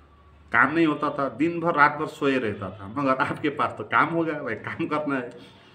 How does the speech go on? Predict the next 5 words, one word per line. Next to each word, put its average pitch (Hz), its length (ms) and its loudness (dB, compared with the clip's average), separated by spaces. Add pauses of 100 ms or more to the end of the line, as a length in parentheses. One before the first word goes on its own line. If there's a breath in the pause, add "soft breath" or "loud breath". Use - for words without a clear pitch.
(300 loud breath)
तो 143 300 8 (1040)
करना 139 260 2
ये 131 160 2
है 120 180 -4
कि, 131 520 -2